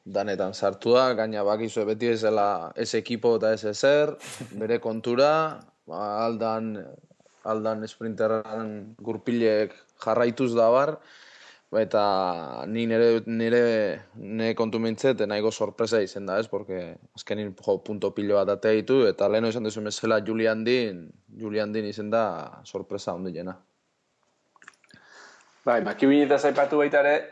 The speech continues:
Speaker 3: bai, sorpresa izan da puntu asko biltzea, baina baita ere horre ondalako beti, eta ez dulako sprintik ila bat behar galdu. Bestalde,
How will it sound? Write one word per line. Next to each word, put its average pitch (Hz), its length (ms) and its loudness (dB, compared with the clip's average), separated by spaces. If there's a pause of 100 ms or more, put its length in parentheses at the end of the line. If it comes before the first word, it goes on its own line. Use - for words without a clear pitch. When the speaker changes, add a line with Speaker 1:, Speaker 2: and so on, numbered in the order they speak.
(120)
Speaker 3:
bai, 107 140 -4
sorpresa 104 340 -4
izan 120 240 -2
da 110 80 0
puntu 120 240 -2
asko 120 240 -2
biltzea, 131 400 2
baina 107 240 -2
baita 120 320 -2
ere 135 140 0 (640)
horre 131 320 2
ondalako 131 560 2
beti, 131 240 -2
eta 107 140 -2
ez - 100 -16
dulako 123 360 0 (240)
sprintik 123 520 -6
ila 110 220 2
bat 107 100 0
behar 95 300 0
galdu. 101 300 0 (580)
Bestalde, 117 460 0